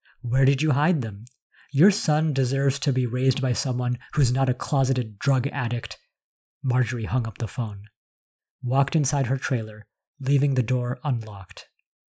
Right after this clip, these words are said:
Slumped onto the couch. That was the first time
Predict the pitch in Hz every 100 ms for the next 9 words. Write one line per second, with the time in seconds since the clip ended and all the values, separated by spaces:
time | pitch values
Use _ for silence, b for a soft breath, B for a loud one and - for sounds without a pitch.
0 | _ _ _ _ _ _ _ _ - -
1 | 147 147 - 143 127 120 - 113 107 -
2 | - - _ _ _ _ _ _ _ -
3 | 135 143 147 - - 151 139 - 147 139
4 | 135